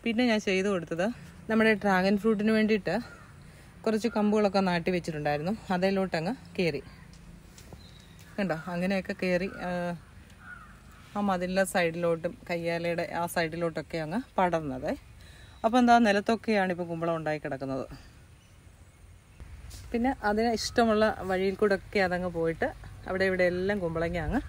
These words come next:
ഉണ്ടാകുക. ഇത് നമുക്കറിയാം, കണ്ടോ, വേറൊരു size കുമ്പളമാണേ. ഇതിൻ്റെ പുറത്തും ഇതുപോലെ, ഉം, ആ, രോമമുള്ളതാണേ. പക്ഷേ മറ്റേ കുമ്പളമല്ല ഇത്, നെയ്ക്കുമ്പളം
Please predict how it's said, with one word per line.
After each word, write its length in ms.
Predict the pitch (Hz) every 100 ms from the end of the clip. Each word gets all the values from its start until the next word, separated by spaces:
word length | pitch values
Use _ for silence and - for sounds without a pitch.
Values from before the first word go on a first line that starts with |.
| - - - - - -
ഉണ്ടാകുക. 500 | 160 156 147 123 - - - - - - - - - - - - - - - - - - - - - - - - - -
ഇത് 260 | 233 226 233 - 175 - - -
നമുക്കറിയാം, 360 | 208 202 196 196
കണ്ടോ, 160 | 196
വേറൊരു 320 | 185 208 220
size 340 | 220 196 185 190
കുമ്പളമാണേ. 640 | 175 165 170 151 151 226 - - - - - - - - - - - - - - - - - - - 202
ഇതിൻ്റെ 280 | 208 233 240
പുറത്തും 420 | 208 196 - 226
ഇതുപോലെ, 520 | - 202 202 202 208 -
ഉം, 240 | - 185
ആ, 360 | 180 175 175 170
രോമമുള്ളതാണേ. 920 | 185 190 202 185 143 151 151 151 202 254 - - - - - 214
പക്ഷേ 220 | 226 226
മറ്റേ 340 | 214 208 247
കുമ്പളമല്ല 640 | 233 208 202 185 170 175 165
ഇത്, 240 | 160 196
നെയ്ക്കുമ്പളം 680 | 196 190 185 208 202 214